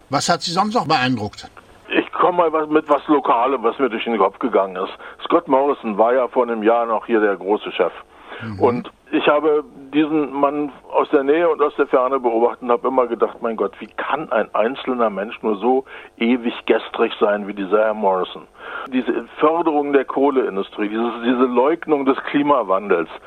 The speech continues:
Speaker 2: das hat mich alles völlig irritiert und ich habe gedacht, „Das kann nicht sein. Und warum haben die Australier den gewählt?“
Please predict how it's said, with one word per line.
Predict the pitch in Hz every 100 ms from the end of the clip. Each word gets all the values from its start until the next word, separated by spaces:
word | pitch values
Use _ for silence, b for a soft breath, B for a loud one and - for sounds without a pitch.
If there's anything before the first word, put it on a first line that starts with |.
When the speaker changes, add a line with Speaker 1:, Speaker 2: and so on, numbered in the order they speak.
| B
Speaker 2:
das | 120 -
hat | - -
mich | - - - -
alles | - 123 - -
völlig | - 156 -
irritiert | 135 135 143 - 131 190
und | 143
ich | 117
habe | 120
gedacht, | 139 131 151
„Das |
kann | - 156
nicht | 151 -
sein. | 123 185 202
Und | 139
warum | 127 131 160
haben | 165 170
die | 175
Australier | 160 - 160 175 170
den | 180 185
gewählt?“ | 175 151 208 226 135 -